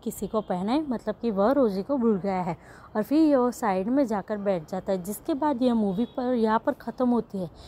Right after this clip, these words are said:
यानी दोस्तों, मारिया को बचाने के लिए अल्बर्ट ने अपनी कुर्बानी दे दी थी। आपको यह मूवी कैसे लगी, हमें कमेंट में ज़रूर बताएगा। किसी,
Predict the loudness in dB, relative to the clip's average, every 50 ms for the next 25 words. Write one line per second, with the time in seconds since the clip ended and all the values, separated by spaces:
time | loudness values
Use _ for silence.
0 | -10 -8 -4 -2 0 2 2 4 4 4 4 4 0 -4 -4 -4 -2 -2 -2 -2
1 | -2 -2 -2 -2 -4 -4 -4 -2 -2 -4 -4 -4 -4 -4 -2 -2 -2 0 0 0
2 | 0 0 -2 -4 -2 -2 -2 -2 -2 0 -2 -2 -2 -4 -4 0 0 0 2 2
3 | 0 0 2 0 0 0 -2 -2 -2 0 0 0 2 0 -2 -4 -4 -6 -10 -10
4 | -10 -16 -20 -20 -14 -6 -6 -6 -4 -2 0 2 4 4 4 4 2 2 0 0
5 | -2 -4 -6 -6 -8 -8 -4 -2 -2 0 0 0 0 0 -2 -2 0 0 -2 -4
6 | -4 -4 -4 -4 -4 -4 -4 -4 -4 -2 0 0 0 0 0 0 -2 -2 -2 -4
7 | -4 -4 -6 -6 -6 -8 -8 -10 -14 -20 -20 -20 -20 -4 -2 -2 -2 0 0 0
8 | 0 0